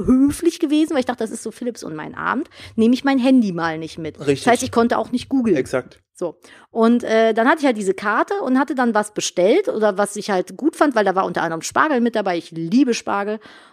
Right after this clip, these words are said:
Speaker 1: Und, äh, hatte dann aber, weil da so eine Buttermilchsoße mit dabei war, dann mit dem Kellner noch ein paar Minuten diskutiert, wie man die jetzt ersetzen kann oder was man da jetzt machen kann. Er hat gesagt,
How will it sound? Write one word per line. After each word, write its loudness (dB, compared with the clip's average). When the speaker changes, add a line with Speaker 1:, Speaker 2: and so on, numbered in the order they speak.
Speaker 1:
Und, 0
äh, 0
hatte -2
dann 2
aber, 0
weil 2
da 2
so -2
eine -2
Buttermilchsoße 0
mit 0
dabei 2
war, 0
dann 2
mit 0
dem -4
Kellner 0
noch 0
ein -6
paar 0
Minuten 2
diskutiert, -2
wie 0
man 2
die -2
jetzt 0
ersetzen -2
kann 0
oder 0
was -4
man -4
da -4
jetzt -6
machen 0
kann. -2
Er 0
hat -2
gesagt, -4